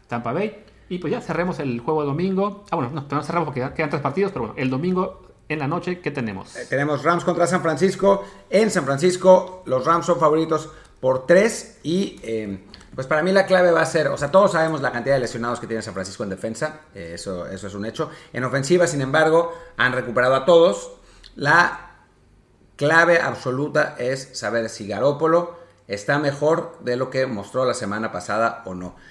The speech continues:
Speaker 2: Si no está mejor, los Rams van a ganar y cubrir muertos de risa. Si sí puede apoyar el pie y no, y no va a mandar esos pases terroríficos que hizo, hizo la vez pasada y tiene que jugar a C J Beathard, entonces creo que San Francisco puede, puede ser competitivo.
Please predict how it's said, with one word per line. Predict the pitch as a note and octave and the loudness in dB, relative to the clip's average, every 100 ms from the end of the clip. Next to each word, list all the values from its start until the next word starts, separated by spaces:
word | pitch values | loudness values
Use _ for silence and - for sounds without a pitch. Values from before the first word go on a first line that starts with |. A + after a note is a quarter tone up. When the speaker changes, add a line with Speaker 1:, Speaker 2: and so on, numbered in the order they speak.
| - | -20
Speaker 2:
Si | - - D3+ | -16 -6 -2
no | E3 A3 | 2 2
está | A3+ G#3+ | 2 2
mejor, | F#3 F#3 G#3 - - - | 2 4 4 2 -10 -10
los | - B2+ | -4 0
Rams | D3+ D#3+ | 0 2
van | E3 | 0
a | D#3+ - | 0 0
ganar | B2+ C#3 D#3+ | 0 0 0
y | D#3+ | 0
cubrir | C3 A#2 C#3 E3 - - - - _ - | -4 -2 0 0 -4 -12 -20 -20 _ -14
muertos | B2+ C3+ C#3 B2+ | -4 0 0 -2
de | A#2+ | -4
risa. | A2+ A2 E2 - - _ | -4 -6 -10 -12 -20 _
Si | - - D3 | -10 -4 -2
sí | C#3+ A#3+ | 0 2
puede | A3+ G3+ | 4 4
apoyar | E3 D3+ D3+ | 4 4 4
el | C#3 | 2
pie | C3 B2+ E3 - | 0 -2 -2 -4
y | A2+ | -6
no, | A#2 A#2+ B2 A#2+ A#2 A#2 G#2+ E2+ - _ _ | -4 -2 -2 -2 -2 -2 -4 -8 -16 _ _
y | A2 | -8
no | A#2+ | -2
va | C#3 | 0
a | |
mandar | B2+ B2 C3+ | 0 0 -2
esos | B2 - | -2 -6
pases | B2 A#2+ A#2+ | -6 -6 -6
terroríficos | - F#2+ G2 A#2+ A#2 G#2+ - | -6 -4 -4 -6 -8 -10 -8
que | A2 | -8
hizo, | A#2 A#2 G#2+ G2 | -4 -2 0 -2
hizo | G#2+ B2 | -6 -2
la | A2+ | 0
vez | A2+ | 0
pasada | A2 B2+ B2+ A2+ | -4 -2 -2 -2
y | |
tiene | G#2 A2+ G#2 | -4 -4 -4
que | G#2+ | -6
jugar | F#2 A2+ A#2 | -6 -4 -2
a | G#2+ | -4
C | - A#2 | -6 -6
J | A2+ G2+ | -6 -4
Beathard, | A#2 C#3+ E3 - - - - _ | -2 0 0 -2 -8 -20 -20 _
entonces | B2 C3+ C#3+ C#3 | -6 -2 -2 -2
creo | D#3+ D3+ | 0 0
que | |
San | C#3+ | 0
Francisco | C3+ B2+ A#2+ C3+ | -2 -4 -4 -6
puede, | - C#3 C3+ B2+ | 2 2 4 0
puede | - C#3 B2+ | 0 2 2
ser | B2+ | 0
competitivo. | B2 A#2 G#2+ G2+ G#2+ F#2 | -4 -4 -6 -8 -8 -8